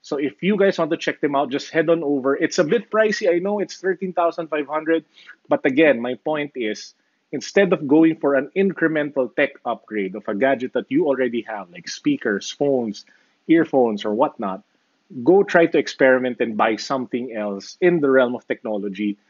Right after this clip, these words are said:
that will allow you to enjoy it more and maybe even, like for this one, make you even more productive.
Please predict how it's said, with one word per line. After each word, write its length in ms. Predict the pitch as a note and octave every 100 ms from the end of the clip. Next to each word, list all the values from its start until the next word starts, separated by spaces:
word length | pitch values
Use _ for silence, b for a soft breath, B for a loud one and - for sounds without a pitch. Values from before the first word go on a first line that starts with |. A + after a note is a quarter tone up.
| _ -
that 160 | C3 -
will 140 | B2+
allow 240 | A#2 A#2+
you 160 | A#2+ B2
to 200 | - -
enjoy 420 | A2+ G#2+ C3+ F3+
it 140 | E3+ -
more 300 | B2+ B2 A#2+
and 340 | B2+ A#2 A#2
maybe 300 | D#3+ G3 F3
even, 460 | E3+ E3 F3+ D#3 C#3
like 180 | -
for 100 | -
this 220 | C3+ F#3+ C#3
one, 240 | B2 B2 _ -
make 200 | B2+ -
you 80 | B2
even 240 | A2 G#2+
more 180 | G#2 G#2
productive. 480 | G2+ F2 - -